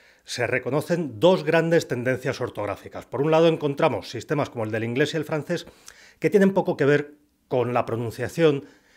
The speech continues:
y mucho con el origen de las palabras. La ortografía de estos idiomas sigue una tendencia etimológica. Por otro lado, hay sistemas ortográficos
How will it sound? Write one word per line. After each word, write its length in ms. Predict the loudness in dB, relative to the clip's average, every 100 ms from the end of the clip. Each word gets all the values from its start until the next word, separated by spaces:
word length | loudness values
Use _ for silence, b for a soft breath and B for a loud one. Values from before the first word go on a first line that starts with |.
| B
y 140 | -2 2
mucho 360 | 2 4 0
con 120 | 0 0
el 100 | 2
origen 320 | 2 0 -2
de 80 | 0
las 140 | -2
palabras. 520 | -4 -6 -6 -10 -16 b b b b b
La 100 | 0
ortografía 480 | 0 2 0 2 2
de 60 | 2
estos 260 | 2 -4
idiomas 320 | -2 0 0 -2
sigue 180 | -4
una 220 | -4 -4 -2
tendencia 560 | -2 -2 -2 -4 -6 B B B
etimológica. 1080 | -2 -2 0 -2 2 2 2 -6 -16 -18 _ b b b b b b
Por 120 | 2
otro 200 | 4 6
lado, 300 | 4 4 4
hay 200 | 4 4
sistemas 480 | 0 -8 -6 -6 -4
ortográficos 760 | -4 -2 0 0 -2 -6 -6